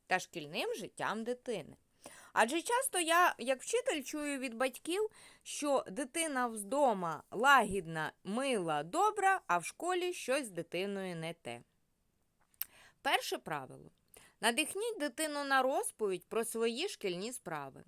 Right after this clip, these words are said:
Кожного тижня вибирайте час, вільний від домашніх справ, та уважно розмовляйте з дитиною про школу. Запам'ятовуйте окремі імена,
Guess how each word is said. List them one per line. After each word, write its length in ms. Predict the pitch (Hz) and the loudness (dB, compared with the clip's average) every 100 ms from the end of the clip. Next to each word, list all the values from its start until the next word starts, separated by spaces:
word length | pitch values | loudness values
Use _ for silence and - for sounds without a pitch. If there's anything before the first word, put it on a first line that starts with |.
| - _ _ | -20 _ _
Кожного 560 | 185 185 175 190 185 185 | -2 -2 -2 -6 -6 -6
тижня 540 | 190 269 466 277 156 _ _ _ | -6 -6 -6 -10 -12 _ _ _
вибирайте 640 | 185 196 220 240 262 - 320 | -4 2 6 6 6 0 -8
час, 500 | - 214 139 127 - _ _ _ - | -2 0 0 -4 -20 _ _ _ -8
вільний 520 | 160 277 381 311 165 | 0 0 0 -2 -2
від 180 | 160 170 | -4 -2
домашніх 640 | 175 170 190 269 302 294 | -2 2 0 0 -6 -12
справ, 380 | - - 139 - _ _ _ _ _ - | -10 -8 -8 -8 _ _ _ _ _ 0
та 120 | 233 | 2
уважно 600 | 254 247 262 196 196 170 - | 4 8 6 6 0 -4 -6
розмовляйте 880 | 185 185 185 165 156 226 370 381 302 | -6 -4 -4 -2 0 2 2 -2 -6
з 40 | |
дитиною 580 | 285 294 277 285 277 269 | -8 -6 -6 -6 -8 -8
про 200 | - 196 | -8 -8
школу. 540 | - - 139 139 143 _ _ _ _ _ _ _ _ _ | -10 -14 -14 -14 -18 _ _ _ _ _ _ _ _ _
Запам'ятовуйте 920 | - 220 262 269 311 427 453 339 - 220 | -2 0 2 2 0 2 2 2 2 0
окремі 480 | - 208 202 185 175 | 2 2 2 0 -4
імена, 680 | 160 147 143 160 220 165 | -4 -6 -4 0 0 0